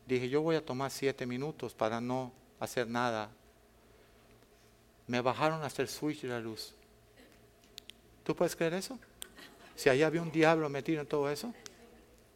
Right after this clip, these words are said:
Y yo miro y, y me dice el, el del audio, "Aquí no se ha bajado nada".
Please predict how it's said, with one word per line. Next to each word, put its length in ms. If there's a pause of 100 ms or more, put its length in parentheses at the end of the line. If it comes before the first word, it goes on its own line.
(1000)
Y 140
yo 160
miro 440 (280)
y, 160 (160)
y 100
me 140
dice 260
el, 240
el 120
del 180
audio, 320 (1500)
"Aquí 220
no 100
se 80
ha 40
bajado 280
nada". 340